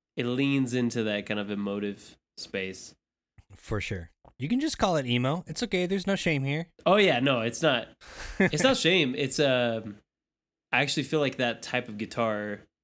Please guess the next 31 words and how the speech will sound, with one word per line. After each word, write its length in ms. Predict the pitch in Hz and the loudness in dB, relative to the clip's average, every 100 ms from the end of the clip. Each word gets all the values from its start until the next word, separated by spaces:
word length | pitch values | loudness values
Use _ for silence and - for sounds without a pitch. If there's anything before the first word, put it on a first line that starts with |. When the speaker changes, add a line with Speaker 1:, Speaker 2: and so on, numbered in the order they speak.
| - | 0
Speaker 1:
is 240 | 143 151 | 2 4
emotive. 640 | 139 123 180 202 82 - - _ _ _ | 2 2 2 0 -6 -14 -18 _ _ _
Like, 180 | 131 131 - | 0 0 0
like, 140 | 151 | 2
Speaker 2:
Right. 260 | 113 104 - _ - | 2 0 -6 _ -2
Speaker 1:
like, 160 | 131 | 0
I 80 | 135 | 0
think, 320 | 135 143 127 | 0 -2 -2
I 140 | 131 127 | -4 -2
think 240 | 131 123 | 0 0
it, 220 | 123 110 - _ - | 0 -2 -8 _ -8
it 160 | 120 | -6
takes 240 | - 123 - | -2 -2 -2
you 80 | 117 | -4
to 220 | 123 113 | -2 -2
a 40 | |
different 400 | 107 110 113 104 - _ _ | -2 -4 -6 -8 -12 _ _
pocket 580 | - 143 120 120 107 - - | -2 -2 0 -4 -4 -8 -12
of 160 | - 110 | -8 -4
emotional 380 | 107 107 107 101 | -2 -4 -4 -8
space 480 | - 110 104 101 - _ - _ | -6 -4 -4 -6 -14 _ -20 _
than, 160 | 127 120 | -4 -2
like, 260 | 104 101 - | -2 -4 -8
the 60 | |
punk 280 | - 123 107 | -6 -6 -6
pop, 260 | - 101 - | -4 -4 -2
happy, 440 | 113 107 107 107 | -6 -4 -4 -4
peppy 520 | - 107 107 98 95 - | -6 -6 -6 -6 -8 -10
kind 160 | 107 | -8
of 100 | 95 | -8
thing. 440 | - 107 92 98 | -8 -8 -6 -10